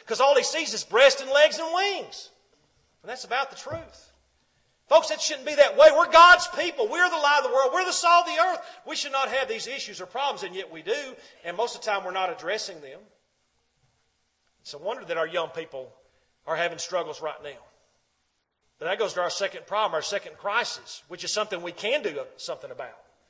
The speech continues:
Can't do anything about older folks passing away. That's just a reality. But as far as the second crisis, that is that our younger people, over seventy percent of them, once they leave high school, they leave the church and most of them don't come back.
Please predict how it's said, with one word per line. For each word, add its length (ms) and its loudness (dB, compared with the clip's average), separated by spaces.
Can't 140 -4
do 60 2
anything 200 -2
about 220 4
older 140 4
folks 240 -4
passing 340 -2
away. 220 0
That's 160 -4
just 180 -12
a 60 -14
reality. 420 2
But 240 0
as 140 -6
far 260 0
as 80 0
the 80 -6
second 480 -2
crisis, 460 -8
that 180 0
is 180 -2
that 120 -2
our 240 -2
younger 320 2
people, 340 -8
over 200 -4
seventy 320 0
percent 340 -10
of 60 -12
them, 240 2
once 220 -2
they 140 0
leave 180 -2
high 260 2
school, 260 -2
they 180 2
leave 160 -6
the 80 -12
church 380 2
and 100 -4
most 240 0
of 60 -8
them 40 -12
don't 220 0
come 160 -4
back. 300 2